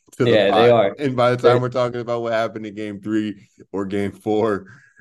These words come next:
Speaker 1: and where the series is at, it's gonna be really spicy. But those two stories are kind of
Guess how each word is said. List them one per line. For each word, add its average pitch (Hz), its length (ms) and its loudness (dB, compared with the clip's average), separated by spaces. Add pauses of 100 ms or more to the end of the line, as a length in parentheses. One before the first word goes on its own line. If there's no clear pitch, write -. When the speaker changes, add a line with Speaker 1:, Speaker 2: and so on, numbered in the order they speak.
(120)
Speaker 1:
and 101 140 -6
where 101 160 -4
the 95 100 -4
series 92 420 -8
is 87 140 -12
at, 87 300 -6
it's 87 200 -10
gonna 90 260 -10
be 82 480 -16 (280)
really 90 340 -8
spicy. 80 480 -12
But 78 280 -14 (800)
those 139 240 0
two 170 140 -4
stories 127 680 -4 (960)
are 90 560 -6 (460)
kind 104 320 -6
of 90 240 -10